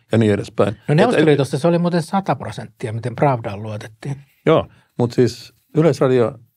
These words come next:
Speaker 1: S T T, Suomen tietotoimisto ja Hesari oli tänne kolmen kärki tässä luotettavissa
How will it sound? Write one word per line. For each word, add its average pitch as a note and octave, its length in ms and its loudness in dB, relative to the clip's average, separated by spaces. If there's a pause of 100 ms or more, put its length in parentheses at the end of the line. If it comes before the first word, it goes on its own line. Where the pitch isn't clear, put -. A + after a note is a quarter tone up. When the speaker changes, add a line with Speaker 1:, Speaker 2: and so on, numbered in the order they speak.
(240)
Speaker 1:
S - 120 -6
T - 40 -16
T, G2+ 260 0 (260)
Suomen B2+ 220 -2
tietotoimisto G2+ 600 -4
ja A2 60 0
Hesari A2+ 400 0
oli G2 160 -4
tänne G#2 320 -6
kolmen G#2 440 -2 (120)
kärki G2+ 400 -2
tässä - 320 -6
luotettavissa G2 720 -4